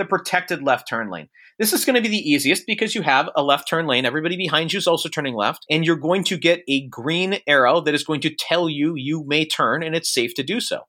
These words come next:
Everybody else that would be going in that same direction or that would cross your path should be stopped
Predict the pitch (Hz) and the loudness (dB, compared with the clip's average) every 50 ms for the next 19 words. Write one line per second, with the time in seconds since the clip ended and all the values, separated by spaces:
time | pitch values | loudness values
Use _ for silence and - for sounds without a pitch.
0 | _ - 151 156 185 180 180 180 165 156 160 165 180 175 - - 151 147 139 131 | _ -2 0 2 2 2 2 2 4 4 4 4 4 2 0 -4 -4 -4 -4 -6
1 | 131 127 151 151 151 151 147 147 131 - - 156 151 143 135 139 143 147 147 - | -4 -2 -2 -2 0 0 0 -2 -2 -2 -2 -4 -4 -2 0 2 2 2 2 0
2 | - 196 190 - 156 143 135 135 127 131 - - - - 151 143 151 147 - - | -4 -4 -4 -2 -2 -2 0 0 0 -2 -2 -4 -2 2 2 4 4 2 0 -6
3 | - 123 120 135 135 135 135 135 135 - - - 131 120 131 208 214 - - _ | -10 -10 -8 -4 -2 -2 -2 -2 -4 -6 -4 0 2 2 2 0 -2 -8 -20 _
4 | _ _ _ _ _ _ _ _ _ _ _ _ - - - - - 220 180 160 | _ _ _ _ _ _ _ _ _ _ _ _ 0 0 2 2 2 0 0 0
5 | 190 175 - - - 160 147 - - - - - | -2 -2 -2 0 2 4 4 2 0 -2 -10 -16